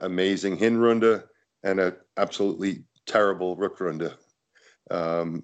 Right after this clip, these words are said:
so whether that's the Launische Diva or what it is, but, uh, I think, uh,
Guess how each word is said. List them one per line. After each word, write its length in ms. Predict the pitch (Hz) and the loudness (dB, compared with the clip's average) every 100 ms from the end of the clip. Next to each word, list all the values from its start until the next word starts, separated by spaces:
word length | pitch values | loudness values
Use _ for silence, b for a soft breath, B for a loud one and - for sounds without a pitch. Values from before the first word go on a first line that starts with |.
| - | -10
so 200 | - 104 | -2 4
whether 260 | 85 82 | 4 6
that's 300 | 90 92 - | 4 2 2
the 80 | 98 | 0
Launische 420 | 90 92 85 - | 2 4 2 -2
Diva 300 | 80 104 101 | -4 0 2
or 100 | 92 | 4
what 160 | 90 92 | 6 4
it 140 | 90 | 4
is, 280 | 87 87 80 | 2 2 0
but, 320 | - 85 - - | -2 -2 0 -2
uh, 260 | 90 82 82 _ b b _ - | -2 -4 -8 _ b b _ -8
I 60 | |
think, 340 | 90 92 90 - | 2 4 4 4
uh, 460 | 92 92 90 92 | 6 6 6 4